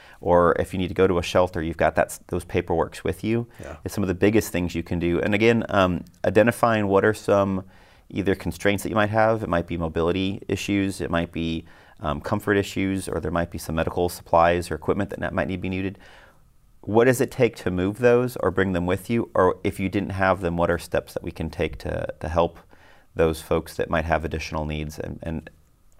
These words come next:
Speaker 1: e-, even being removed from their house is gonna be disproportionately, um, inconvenient or worse. So what can we do ahead of time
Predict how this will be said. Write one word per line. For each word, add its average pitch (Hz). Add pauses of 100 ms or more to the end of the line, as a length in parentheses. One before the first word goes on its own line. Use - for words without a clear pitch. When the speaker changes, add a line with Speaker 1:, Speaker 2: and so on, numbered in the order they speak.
(220)
Speaker 1:
e-, 101
even 120
being 110
removed 92
from 87
their 82
house 82
is 78
gonna 80
be 78
disproportionately, 78 (400)
um, 73
inconvenient 82
or 76
worse. 78 (300)
So 80
what -
can -
we 101
do 90
ahead 95
of 87
time 82